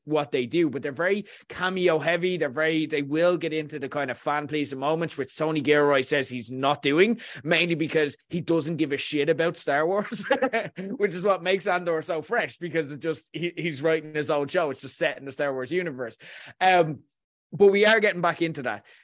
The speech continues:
Who do you think we could see? Because we know we are getting cameos. We got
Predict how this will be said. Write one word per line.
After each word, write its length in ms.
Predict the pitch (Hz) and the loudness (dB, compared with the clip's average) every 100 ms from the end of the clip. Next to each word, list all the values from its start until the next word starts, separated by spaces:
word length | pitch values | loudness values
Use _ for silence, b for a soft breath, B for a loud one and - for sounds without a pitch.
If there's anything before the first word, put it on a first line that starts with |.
| b 156 | b 2
Who 140 | 226 | 4
do 60 | 240 | 4
you 100 | 240 | 2
think 500 | 220 208 - - - - | 2 0 -4 -12 -14 -8
we 260 | 165 170 | -2 -2
could 220 | 143 147 117 | -2 -4 -4
see? 400 | - 151 135 107 | -2 0 -2 -2
Because 380 | 135 151 151 | -4 -2 -2
we 100 | 156 | -2
know 220 | 175 202 247 | 0 2 2
we 160 | 214 | 0
are 160 | 180 180 | 0 0
getting 220 | 170 147 | -2 -4
cameos. 580 | 135 135 139 135 135 123 | -8 -6 -2 -2 -2 -4
We 100 | 135 | -2
got 300 | 139 143 | 2 2